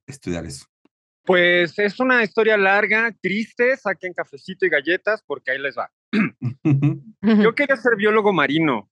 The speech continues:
Speaker 2: Cuando iba en la secundaria preparatoria, yo tenía toda la intención de salvar al mundo y al planeta. Todavía la tengo, pero, eh, se me salí de estudiar biología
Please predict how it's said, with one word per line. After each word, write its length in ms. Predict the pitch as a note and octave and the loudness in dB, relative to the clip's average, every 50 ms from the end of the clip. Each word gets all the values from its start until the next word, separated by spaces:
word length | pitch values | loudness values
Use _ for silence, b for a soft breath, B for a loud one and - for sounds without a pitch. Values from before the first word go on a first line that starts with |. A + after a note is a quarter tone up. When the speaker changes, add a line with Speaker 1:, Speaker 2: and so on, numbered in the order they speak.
| _ _ | _ _
Speaker 2:
Cuando 460 | _ C3 B2 B2 B2+ B2+ C3 C3+ C#3 | _ -2 -2 -2 0 0 0 2 2
iba 500 | C#3+ D3 D#3 F3 F3 E3+ E3 D#3 C#3+ C3 | 2 2 2 2 2 2 2 2 2 0
en 80 | B2 A#2+ | 0 0
la 80 | A#2+ A#2+ | -2 -4
secundaria 600 | - B2 _ _ C3 B2+ B2+ D3 D#3 D#3+ E3 C3+ | -4 -10 _ _ -8 -2 0 0 2 2 0 -2
preparatoria, 680 | C3 C3 _ - A#2+ A#2+ A#2+ _ C#3+ C#3 C#3 D#3+ F3+ F3 | -4 -8 _ -4 -4 -4 -4 _ -6 -6 -4 -4 -4 -4
yo 140 | D#3 D3+ | -4 -8
tenía 240 | _ - C#3+ C#3 C#3 | _ -10 -12 -12 -6
toda 500 | _ - G3 G3 G#3+ A3 A3+ A3 A3 G#3 | _ 0 2 4 4 4 2 2 -2 -4
la 80 | F#3 F3 | -8 -8
intención 720 | D3+ C#3 _ C#3+ C#3 C#3 - - E3+ E3+ F3 F3 F3+ F3+ E3+ | -10 -8 _ -8 -8 -8 -4 0 2 2 4 4 2 2 2
de 100 | D3+ C#3 | 0 -2
salvar 440 | - C3+ C3+ C3+ C#3+ D3+ D3+ D#3 | -2 -6 -4 -2 0 2 2 2
al 280 | D#3 D3 C#3 C3 B2 B2 | 2 2 2 2 0 -2
mundo 360 | C3 C#3+ D#3 E3+ F3+ F3+ F3 | -6 -4 -4 -4 -2 -2 -2
y 80 | D#3+ C#3 | -2 -2
al 100 | B2+ - | -4 -2
planeta. 540 | _ B2+ B2 C3+ D3 D3 _ E3+ F3 F#3+ - _ _ _ _ _ _ _ _ _ _ _ _ _ _ | _ -6 -4 -4 -6 -4 _ -2 -2 -2 -4 _ _ _ _ _ _ _ _ _ _ _ _ _ _
Todavía 300 | - A3+ B3+ B3 A#3+ A#3+ | 0 2 2 2 0 0
la 80 | A#3+ | -2
tengo, 480 | - - A3+ A3 G3+ G#3+ A#3 D4 F4+ _ _ _ _ _ _ _ _ _ _ | -2 -2 -6 -2 -2 -2 -2 -4 -8 _ _ _ _ _ _ _ _ _ _
pero, 460 | - F#3+ G3 G3+ G#3 G#3 G#3+ A3 A#3 A3+ F3 | -4 -2 -2 -2 -2 0 0 0 0 -2 -2
eh, 680 | D3 C#3 C#3 C3+ C3+ C3+ C3+ C3 C3 C3 C3 C3+ C3+ C#3 _ _ _ _ _ _ _ _ _ C#3 B2 | -4 -4 -4 -6 -8 -8 -8 -8 -8 -8 -8 -8 -10 -12 _ _ _ _ _ _ _ _ _ -16 -8
se 140 | - - D3+ | -4 -2 2
me 120 | D3 D3 | 2 2
salí 460 | C#3 - - D3 C#3 C#3 D3 F3 F3+ | 0 2 0 0 2 2 2 2 2
de 160 | F#3 F#3 F3+ E3 | 2 2 0 0
estudiar 400 | D3 _ - C#3+ C#3 D#3 D#3+ - | -2 _ -10 -4 -2 -2 -2 0
biología 720 | D#3+ D#3+ D3 C#3+ C#3 - - G3 G3 F#3+ G3 G#3 A#3+ | 0 -2 0 -2 -4 -4 -4 -2 0 2 2 0 -2